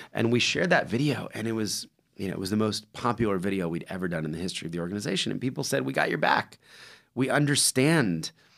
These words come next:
um, it doesn't always go well." I mean, we had certainly tried. You know, there, there was no fault in doing our best. It's like, I don't know, you know, the,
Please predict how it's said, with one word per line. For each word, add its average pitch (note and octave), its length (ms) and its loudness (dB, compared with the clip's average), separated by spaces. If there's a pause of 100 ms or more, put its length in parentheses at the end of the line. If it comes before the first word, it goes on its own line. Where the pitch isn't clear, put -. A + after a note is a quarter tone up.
(320)
um, F2 220 0
it F2 160 -6
doesn't G2+ 280 4
always F2 320 0
go F2 140 -2
well." D#2+ 120 2
I - 20 0
mean, G#2+ 140 2
we C3+ 100 6
had D3+ 100 4
certainly A2+ 340 4
tried. C2 500 0
You F#2 120 -2
know, E2+ 80 2
there, F2+ 100 2
there G#2 200 2
was G2+ 140 2
no A#2+ 200 6
fault G2 420 2
in F2 320 -2 (420)
doing G2+ 320 4
our D#2+ 120 2
best. - 480 -2 (360)
It's - 180 -4
like, F2 280 -2
I F#2+ 60 0
don't F2 100 2
know, D#2 240 0
you F2+ 100 0
know, D#2+ 100 2
the, D#2+ 320 -2